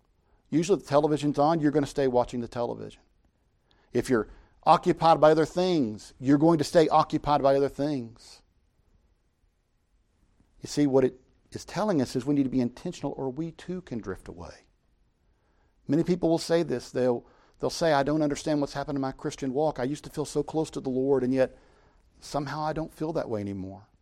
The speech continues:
And if you say, "Well, let's talk about your walk of faith. What are you, how are you living your life compared to then?" You'll almost invariably see, "I don't spend time in prayer. I don't spend time in God's Word.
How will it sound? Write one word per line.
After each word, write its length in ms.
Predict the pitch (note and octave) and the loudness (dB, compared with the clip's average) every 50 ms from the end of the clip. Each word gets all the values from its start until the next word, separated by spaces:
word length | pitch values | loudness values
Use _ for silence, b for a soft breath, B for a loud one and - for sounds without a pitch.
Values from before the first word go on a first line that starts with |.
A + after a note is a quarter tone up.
| _ _ _ _ _ _ _ _ _ _ _ _ _ _ _ _ _ _ | _ _ _ _ _ _ _ _ _ _ _ _ _ _ _ _ _ _
And 100 | - A#2+ A#2 | -6 -6 -6
if 100 | - - | -2 0
you 260 | B2 A#2+ A#2 G2+ - - _ _ _ _ | 0 0 0 -2 -8 -14 _ _ _ _
say, 160 | - - C3+ C3+ | -6 -2 0 2
"Well, 100 | C3+ C#3+ | 2 2
let's 160 | D#3 - - | 0 -2 -4
talk 300 | - - D3+ E3+ - - | -8 -6 -4 -4 -4 -4
about 320 | C#3 D3+ D3 D3 C#3+ - _ _ _ _ _ _ _ _ _ _ | -2 0 0 0 -2 -4 _ _ _ _ _ _ _ _ _ _
your 320 | - B2 C3+ D3 D3 C#3+ - - | -4 -2 0 0 0 0 -4 -8
walk 420 | - C#3+ C3 A#2 B2+ D3+ D#3+ - - | -14 -8 -2 0 2 2 2 0 -2
of 120 | D3+ - | -8 -8
faith. 420 | - - D3 E3 G3 F3+ - - | -4 -2 0 2 2 2 0 0
What 140 | A2 B2 C#3+ | 0 0 0
are 60 | D#3+ | 0
you, 200 | E3 D#3 D#3+ C#3+ - b b b b b b | 0 -2 -2 -4 -4 b b b b b b
how 140 | b - D3 | b 4 4
are 100 | E3+ F3+ | 4 4
you 100 | E3 D#3+ | 4 4
living 280 | D3+ F3 E3 F3 F3 | 4 4 4 4 2
your 100 | D#3+ D#3+ | 2 4
life 240 | D#3+ E3+ F3 E3+ - | 4 4 2 0 0
compared 400 | - E3+ E3 - - F3+ F#3 E3 | -4 -6 -4 -2 -2 -2 0 0
to 60 | F3+ | 0
then?" 440 | D3+ E3 F#3 G#3+ G3 C#3+ A2+ G2+ - _ _ _ _ _ _ _ _ _ _ _ _ _ _ _ _ _ _ _ _ _ - | 0 0 0 0 0 -2 -4 -8 -14 _ _ _ _ _ _ _ _ _ _ _ _ _ _ _ _ _ _ _ _ _ 0
You'll 160 | C3 C3 C#3+ | 2 4 4
almost 280 | D3 C#3+ C#3+ C3+ - | 4 4 2 0 -2
invariably 460 | C#3+ C3 B2 C3+ C#3 C#3 C3 - C3 - | -2 0 2 2 2 2 0 -2 -4 -8
see, 260 | - - B2+ A2 G2 | -6 -6 -4 -4 -2
"I 120 | F#2+ G2+ | -2 -2
don't 180 | A2 A#2 B2+ - | -4 -4 -6 -6
spend 240 | - - C3+ B2+ A#2+ | -8 -8 -6 -6 -4
time 260 | A#2 A2+ A2+ A2 G#2+ | -4 -4 -4 -2 -4
in 100 | G#2 G#2+ | -6 -8
prayer. 360 | - - E3 E3 E3 D#3 D3+ | -8 -6 -4 -2 -2 -2 -2
I 40 | C#3 | -4
don't 140 | B2 A2+ A2 | -4 -8 -10
spend 220 | - - A#2 G#2+ | -10 -12 -12 -10
time 220 | - G#2+ G#2 G#2 | -8 -8 -8 -8
in 80 | G2+ G2 | -8 -8
God's 280 | G#2 G2 G2+ G#2 - - | -8 -8 -10 -10 -10 -8
Word. 460 | D#3 E3+ E3 E3 D#3+ D#3 D#3 D3 | -4 -2 0 0 0 0 -2 -4